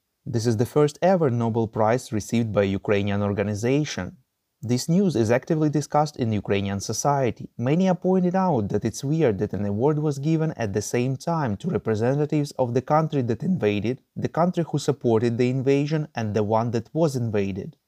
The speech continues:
meaning here Russia, Belarus, and Ukraine accordingly. In particular, this view is shared by the advisor to the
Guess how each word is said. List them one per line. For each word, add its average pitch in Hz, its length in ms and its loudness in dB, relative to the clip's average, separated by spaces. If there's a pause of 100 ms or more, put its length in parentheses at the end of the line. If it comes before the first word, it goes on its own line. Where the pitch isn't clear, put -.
(100)
meaning 147 260 2
here 131 460 2
Russia, 120 520 2
Belarus, 117 600 2
and 104 240 -4
Ukraine 120 500 0
accordingly. 107 760 -2 (340)
In 110 120 -4
particular, 143 520 2
this 107 220 -2
view 156 200 0
is 165 100 0
shared 170 380 0
by 147 140 2
the 139 100 4
advisor 147 460 2
to 139 120 -6
the 123 140 -2